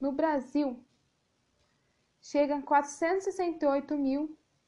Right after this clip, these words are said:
trezentos e trinta e oito pessoas. Os recuperados já somam cerca de cento e oitenta e nove mil quatrocentos e setenta e seis pessoas.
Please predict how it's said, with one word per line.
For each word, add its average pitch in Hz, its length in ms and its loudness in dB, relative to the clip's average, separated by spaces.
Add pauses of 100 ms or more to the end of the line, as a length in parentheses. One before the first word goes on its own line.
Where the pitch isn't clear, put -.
(100)
trezentos 302 540 2
e 311 60 -8
trinta 381 380 -4
e 370 60 2
oito 311 260 2
pessoas. 240 880 -2 (560)
Os 277 160 -4
recuperados 269 680 2
já 269 160 2
somam 285 380 -2
cerca 277 420 2
de 254 320 -6
cento 339 360 -2
e 381 40 2
oitenta 320 320 -2
e 294 60 0
nove 262 260 -2
mil 247 420 -2 (160)
quatrocentos 294 600 -2
e - 20 -14
setenta 320 300 -6
e 302 60 -2
seis 285 280 -6
pessoas. 240 720 -2